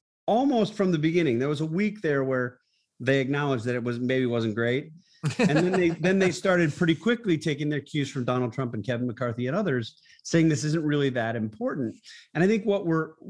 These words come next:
Speaker 1: the, the, the significance potentially, and I, look, I am, uh,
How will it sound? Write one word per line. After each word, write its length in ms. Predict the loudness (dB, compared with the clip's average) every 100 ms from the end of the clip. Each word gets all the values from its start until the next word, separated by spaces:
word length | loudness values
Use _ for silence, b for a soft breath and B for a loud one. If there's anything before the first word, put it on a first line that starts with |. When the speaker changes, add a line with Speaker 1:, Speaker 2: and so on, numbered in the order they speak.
| -14
Speaker 1:
the, 400 | -14 -10 -10 -10
the, 280 | -4 -2 -2 -4
the 120 | -4
significance 800 | -2 -2 0 0 -2 -2 -2 -4
potentially, 800 | -8 -6 0 0 0 -2 -2 0
and 120 | 0
I, 100 | 0
look, 240 | 0 -2 -2
I 220 | -4 0
am, 200 | 0 -2
uh, 80 | -4